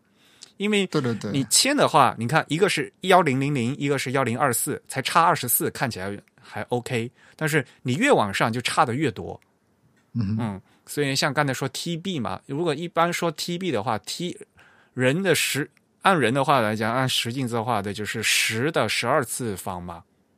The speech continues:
Speaker 1: 嗯，
Speaker 2: 嗯。
Speaker 1: 一T B。但是按电脑来算的话，就是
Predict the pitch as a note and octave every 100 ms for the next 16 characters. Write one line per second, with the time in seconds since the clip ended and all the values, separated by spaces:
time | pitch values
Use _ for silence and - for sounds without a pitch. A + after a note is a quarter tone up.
0 | _ _ - G#2 F#2+ B2 G#2 A2+ A#2+ -
1 | G2+ G#2+ F#2 _ - - E3+ E3 E3 F3
2 | D#3 C#3+ A3 E3 F2+ F#2 G#2 G#2 - B2+
3 | G#2 A2+ G#2+ A2